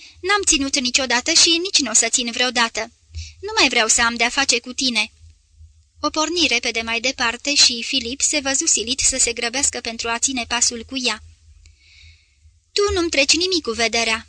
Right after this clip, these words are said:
îi zise el. „E foarte ușor să fii vesel și amabil când nu-ți pasă de nimeni,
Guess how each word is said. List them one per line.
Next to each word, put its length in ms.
îi 120
zise 320
el. 280
„E 40
foarte 340
ușor 320
să 180
fii 200
vesel 400
și 160
amabil 560
când 260
nu-ți 300
pasă 280
de 100
nimeni, 460